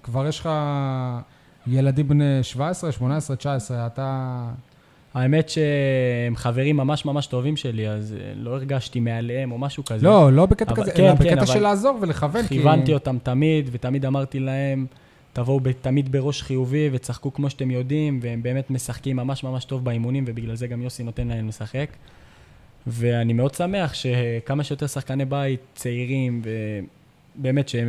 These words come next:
Speaker 2: הוא נותן להם את ההזדמנויות האלה, כי זה באמת מראה שכן יש פה כישרון, ושזה מגיע פה להמון שחקנים צעירים, כי באמת
Speaker 1: הא-
Speaker 2: זה מועדון ממש מוכשר.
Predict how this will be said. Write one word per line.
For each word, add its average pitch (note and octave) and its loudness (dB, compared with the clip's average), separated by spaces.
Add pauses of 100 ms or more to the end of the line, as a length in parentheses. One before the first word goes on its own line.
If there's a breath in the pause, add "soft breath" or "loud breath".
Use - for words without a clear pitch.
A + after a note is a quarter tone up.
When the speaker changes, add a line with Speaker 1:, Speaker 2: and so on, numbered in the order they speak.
(100)
Speaker 2:
הוא A#2 0
נותן A#2+ 0
להם C3+ 0
את B2+ -4
ההזדמנויות A#2+ -2
האלה, A2 -6 (520 soft breath)
כי - -12
זה A#2 -4
באמת B2 -2
מראה D3 0
שכן C3 -2
יש C#3 -4
פה B2 -8
כישרון, G#2 -6 (760 soft breath)
ושזה A2+ -4
מגיע A#2 0
פה E3 -2
להמון D3+ 0
שחקנים D3 -6
צעירים, A2 -8 (220)
כי - -12
באמת A#2+ 0
Speaker 1:
הא- C3 8
Speaker 2:
זה C3+ 4
מועדון C3 0
ממש C3+ -4
מוכשר. C3+ -8